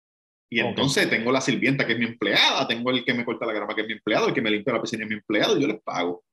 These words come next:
Speaker 1: Y cree,
Speaker 2: Ok.
Speaker 1: cree diez empleos, que en verdad no cree un carajo porque los empleos ya estaban.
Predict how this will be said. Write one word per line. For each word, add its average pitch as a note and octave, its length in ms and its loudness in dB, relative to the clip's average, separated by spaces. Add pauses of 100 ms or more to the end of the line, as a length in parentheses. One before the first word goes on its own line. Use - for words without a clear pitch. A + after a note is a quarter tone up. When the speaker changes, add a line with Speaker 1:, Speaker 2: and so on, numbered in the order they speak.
(560)
Speaker 1:
Y B2 140 2
cree, E3 400 6
Speaker 2:
Ok. - 120 0
Speaker 1:
cree E3 360 6
diez E3+ 160 4
empleos, C#3+ 320 0
que B2+ 80 0
en C3 60 -2
verdad C3 180 2
no F#3 80 -6
cree G#3 120 -2
un G#3 120 -8
carajo A#3 360 0
porque D3+ 140 -2
los A#2+ 100 0
empleos A#2 300 -2
ya - 40 -8
estaban. - 380 -4